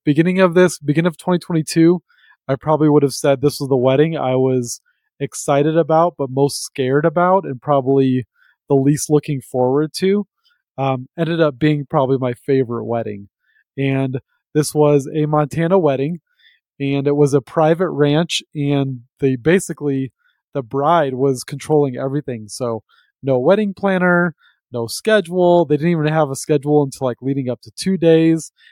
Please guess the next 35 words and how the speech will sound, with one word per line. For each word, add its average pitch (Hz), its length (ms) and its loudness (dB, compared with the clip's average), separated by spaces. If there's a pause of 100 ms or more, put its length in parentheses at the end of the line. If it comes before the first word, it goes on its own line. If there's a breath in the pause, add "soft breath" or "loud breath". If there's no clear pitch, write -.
(160 soft breath)
It 127 40 -8
wasn't 151 400 0
luxury. 151 640 2
It 120 120 0
wasn't 147 320 -2
high 147 300 2
end. 143 340 2
It 120 160 0
was 120 220 -6
just, - 420 -4 (440 soft breath)
uh, 123 320 0
this - 340 -8
simple, 156 680 2 (500)
she 160 240 -2
literally 165 380 2
is, 147 140 0
like, 143 160 0
a 127 80 -4
cowgirl 123 600 0
and 120 100 -4
a 117 40 -8
cow-, 135 280 -2
like, 131 200 -4
her 127 260 -2 (200)
husband's 135 480 0
a 113 60 -2
cowboy. 120 540 2
Like, 120 160 0
that's 143 160 -2
what 139 100 2
they 131 80 4
do 131 160 2
for 135 180 -2
a 113 100 -2
living. 110 440 -2